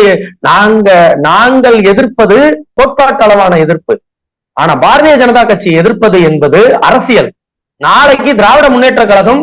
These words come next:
அந்த கட்சியோட கூட்டணி என்று திராவிட முன்னேற்ற கழகத்தின் தலைவர் ஐயா ஸ்டாலின் பச்சை கொடி காட்டிட்டாருன்னா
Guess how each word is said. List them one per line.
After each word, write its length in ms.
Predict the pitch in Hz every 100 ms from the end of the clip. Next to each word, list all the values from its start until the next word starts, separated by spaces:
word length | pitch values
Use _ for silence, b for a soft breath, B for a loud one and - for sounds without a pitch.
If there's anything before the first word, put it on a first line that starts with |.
| -
அந்த 180 | 202 190
கட்சியோட 440 | 202 - 269 247 233
கூட்டணி 360 | 262 254 233
என்று 300 | 214 190 196 247 262 - _ _
திராவிட 240 | 180 226 247
முன்னேற்ற 300 | 214 226 226
கழகத்தின் 480 | 220 196 185 185 170
தலைவர் 380 | 180 196 240 226
ஐயா 160 | 190 180
ஸ்டாலின் 420 | 185 185 240 220
பச்சை 200 | 185 269
கொடி 160 | 247 214
காட்டிட்டாருன்னா 680 | 180 180 180 156 143 147